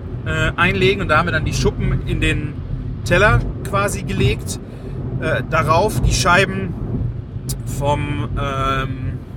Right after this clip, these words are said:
vom Saibling, vom gebeizten Saibling. Darauf eine Miso-Mayonnaise. Das ist, äh, so eine fermentierte schwarze Bohnenpaste aus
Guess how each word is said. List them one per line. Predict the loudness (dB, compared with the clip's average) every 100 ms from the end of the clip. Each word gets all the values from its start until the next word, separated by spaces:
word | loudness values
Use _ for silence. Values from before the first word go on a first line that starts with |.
| -8 -6
vom | -2 2
Saibling, | 4 4 2 0 0
vom | -4 -4 -2
gebeizten | 2 2 0 0
Saibling. | 2 2 0 -4 -4 -6 -8 -8 -6 -2 0
Darauf | 2 4 4 2 0
eine | 2 2 2
Miso-Mayonnaise. | 0 0 0 0 0 2 2 2 0 0 -4 -4 -4 0 2 2 2 2 4 2 0 -4 -8 -8 -8 -8 -8 -8 -6
Das | -2
ist, | 0
äh, | 0 0 0
so | -2 -2
eine | 0
fermentierte | 2 2 0 0 0 2 2 2
schwarze | 0 -2 -2 2 2 2 2 0 0 -2 -2 -6 -10 -10 -6
Bohnenpaste | 2 2 2 0 2 2 2 0 0
aus | 0 0 0